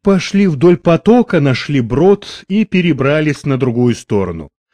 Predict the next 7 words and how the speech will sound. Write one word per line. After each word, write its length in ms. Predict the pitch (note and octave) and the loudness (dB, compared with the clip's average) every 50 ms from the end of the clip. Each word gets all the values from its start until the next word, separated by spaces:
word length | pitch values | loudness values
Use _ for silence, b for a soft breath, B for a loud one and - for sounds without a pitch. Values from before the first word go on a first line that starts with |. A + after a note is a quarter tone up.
| B B B B | B B B B
В 200 | A#2+ A#2 A#2 C#3+ | -6 -4 2 4
этом 400 | F#3 G#3 G3 G3+ - F3+ F#3 F3+ | 4 4 4 2 2 2 2 4
месте 640 | F3 F3 F3+ G#3 C4+ C4 G#3+ - - _ - D#3 C#3+ | 4 4 4 4 4 2 0 -2 -6 _ -2 0 0
русло 640 | C3+ B2+ B2 D3+ G#3+ B3+ A3 - - - A3 G#3+ | 0 0 0 0 0 0 -2 -4 -4 -2 -2 0
расходилось 760 | G3+ G3+ F#3+ - - - G#3 G#3 F3+ D#3+ F#3+ G3 F3 D3+ C#3 B2+ | 0 -2 -4 -4 -2 0 0 0 0 0 0 0 2 0 0 -2
с 80 | A#2+ | -2
дорогой, 640 | A2+ C#3+ C#3 C3+ C#3+ F3+ A#3 B3+ A3 B3 A#3+ A3 _ | 0 2 2 2 4 2 2 2 2 0 -2 -4 _